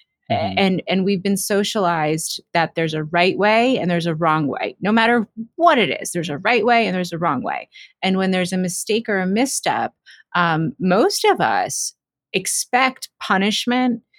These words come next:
Speaker 1: admonishment, poor feelings, fear, um, stonewalling, emotional stonewalling,
Speaker 2: Mm-hmm.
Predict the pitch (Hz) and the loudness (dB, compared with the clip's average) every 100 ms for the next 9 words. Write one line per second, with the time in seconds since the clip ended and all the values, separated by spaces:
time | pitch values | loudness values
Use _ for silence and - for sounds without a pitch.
0 | _ _ 160 170 151 170 208 202 - 226 | _ _ 0 2 4 4 2 0 0 0
1 | 220 - - 202 190 180 - 180 190 202 | 0 -4 -4 0 0 -2 -6 -2 0 0
2 | 208 208 208 202 - _ _ _ - - | 0 0 0 -4 -14 _ _ _ -18 -6
3 | 190 196 214 254 269 - _ - - 170 | 0 2 2 0 -4 -10 _ -12 -2 0
4 | 160 160 160 160 220 _ _ _ - - | 0 0 -2 -4 -8 _ _ _ -8 0
5 | 185 208 220 220 226 226 226 196 175 175 | 4 4 2 2 2 2 2 2 2 0
6 | - 175 143 - 190 196 202 196 196 190 | -2 -6 -6 -4 0 2 2 2 0 0